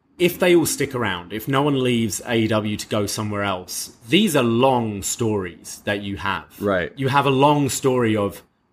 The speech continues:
Speaker 1: like, Jungle Boy has never beaten M J F, I believe.
Speaker 2: Yeah.
Speaker 1: And you can always go back to that in five years. And it, it's almost like the, like, Kawada Misawa stuff, you know, where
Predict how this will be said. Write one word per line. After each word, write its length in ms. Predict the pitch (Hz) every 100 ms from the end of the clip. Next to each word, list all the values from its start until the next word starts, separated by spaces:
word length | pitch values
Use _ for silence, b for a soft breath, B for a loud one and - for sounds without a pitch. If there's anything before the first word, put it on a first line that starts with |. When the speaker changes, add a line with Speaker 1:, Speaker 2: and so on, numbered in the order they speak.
| _ _ _ _ -
Speaker 1:
like, 240 | 101 98
Jungle 340 | - 123 110 101
Boy 240 | 95 87
has 180 | 90 92
never 240 | 104 92 90
beaten 320 | 98 85 92
M 140 | 85
J 200 | 82 80
F, 380 | - - - - _ _
I 80 | 90
believe. 340 | 87 82 - - -
Speaker 2:
Yeah. 300 | 107 90 78 -
Speaker 1:
And 380 | 110 107 101 - -
you 140 | 131
can 140 | 127 143
always 280 | 156 127 -
go 120 | 104
back 220 | 95 -
to 60 | -
that 160 | 90 110
in 60 |
five 380 | - 104 98 92
years. 360 | 120 117 80 92
And 120 | 104
it, 200 | 101 - b b
it's 160 | - 117
almost 280 | 143 143 -
like 200 | 156 147
the, 380 | 147 139 151 - _ _ -
like, 200 | 151 147
Kawada 460 | 151 156 160 156
Misawa 480 | 147 143 170 175 139
stuff, 440 | - - 78 - -
you 80 | 110
know, 240 | 110 143
where 420 | 156 113 110 107